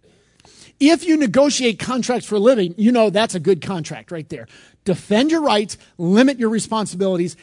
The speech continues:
and that's how most of us approach marriage. But look at success in covenant.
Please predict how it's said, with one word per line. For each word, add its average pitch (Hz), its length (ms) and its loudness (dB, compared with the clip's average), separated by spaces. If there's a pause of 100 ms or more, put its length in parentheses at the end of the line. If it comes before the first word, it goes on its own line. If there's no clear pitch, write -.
and 175 160 -4
that's 190 180 -4
how 185 100 -4
most 175 280 -4
of 170 120 -8
us 151 140 -8
approach 156 340 -12
marriage. 117 400 -16 (1700)
But 180 180 -8
look 202 240 -4
at 190 100 -4
success - 680 -10
in 147 180 -8
covenant. 139 480 -14